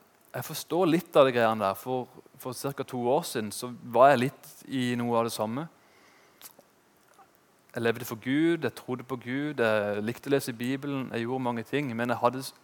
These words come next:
konstant en litt sånn her, litt sånn der gnagende følelse at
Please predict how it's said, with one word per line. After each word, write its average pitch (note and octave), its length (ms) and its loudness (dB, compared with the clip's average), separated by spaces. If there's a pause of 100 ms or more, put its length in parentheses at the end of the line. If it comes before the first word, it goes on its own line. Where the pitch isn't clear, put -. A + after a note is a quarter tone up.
(240)
konstant C#3 480 -2
en B2 80 0
litt B2 140 -2
sånn A#2+ 100 -6
her, G2+ 300 0 (1400)
litt C3 220 -2
sånn A#2+ 180 -4
der A2+ 160 0
gnagende A#2 480 4
følelse A#2 640 0
at - 320 -2